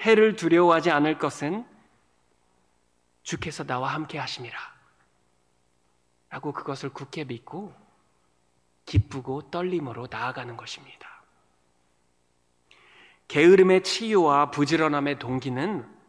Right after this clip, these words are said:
모두 주를 경외함에서 시작됩니다. 잠언 구 장 십 절 말씀이죠. 여호와를 경외하는 것이 지혜의 근본입니다. 또한 부지런함의 근본입니다.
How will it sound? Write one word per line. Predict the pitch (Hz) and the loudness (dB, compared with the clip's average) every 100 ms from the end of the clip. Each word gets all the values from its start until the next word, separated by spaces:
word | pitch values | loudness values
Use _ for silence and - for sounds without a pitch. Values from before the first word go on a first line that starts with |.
| _ _ _ _ _ _ _ _ _ _ _ | _ _ _ _ _ _ _ _ _ _ _
모두 | 123 117 127 | -6 -6 -6
주를 | - 143 147 139 147 156 | -6 -2 0 0 -2 -6
경외함에서 | - 127 135 131 110 101 - 117 | -6 -2 0 0 -4 -10 -14 -12
시작됩니다. | - - 131 - 110 104 98 - - - _ _ _ _ _ _ _ _ _ _ _ _ | -10 -6 -8 -8 -14 -14 -14 -14 -14 -18 _ _ _ _ _ _ _ _ _ _ _ _
잠언 | - 131 127 127 | -8 -4 -2 -4
구 | 113 127 | -6 -8
장 | 131 127 | -6 -6
십 | - - | -10 -6
절 | 165 | -2
말씀이죠. | 139 120 - 123 113 156 240 - - - _ _ - | -2 -4 -8 -8 -6 -6 -8 -16 -20 -20 _ _ 0
여호와를 | 131 160 190 175 147 175 180 | 2 4 4 4 2 -2 -2
경외하는 | - 131 135 147 147 139 143 | -6 -4 0 0 -2 -4 -6
것이 | 135 101 - 180 262 _ _ _ _ _ - | -8 -10 -10 -10 -12 _ _ _ _ _ -8
지혜의 | - 151 143 113 131 147 - | 0 2 2 0 -6 -10 -6
근본입니다. | 147 147 147 143 156 131 120 113 - - - _ _ _ _ _ _ _ _ | 0 4 4 2 0 0 -4 -8 -12 -12 -16 _ _ _ _ _ _ _ _
또한 | 165 143 123 208 - _ _ _ _ _ _ _ _ | -4 -2 -4 -6 -14 _ _ _ _ _ _ _ _
부지런함의 | - 135 180 170 143 113 117 | -6 0 2 2 0 -4 -6
근본입니다. | - 120 117 113 107 104 - - | -6 -8 -8 -10 -12 -16 -18 -18